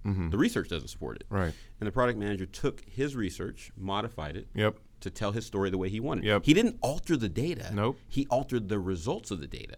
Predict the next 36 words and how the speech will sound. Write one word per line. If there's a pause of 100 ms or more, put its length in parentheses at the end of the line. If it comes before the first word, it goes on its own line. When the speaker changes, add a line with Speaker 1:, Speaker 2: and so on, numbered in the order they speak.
Speaker 1:
Mm-hmm.
Speaker 2:
or
the,
the,
the
story
that
the
data
really
sho-, (220)
Speaker 1:
Yeah,
Speaker 2:
so
Speaker 1:
you
Speaker 2:
it's
Speaker 1:
don't
Speaker 2:
like
Speaker 1:
even
have
to
alter
the
results.
Just
change
the
story
you're
telling
with
the,
Speaker 2:
Yeah.
Speaker 1:
with
the
numbers.
Speaker 2:
Right.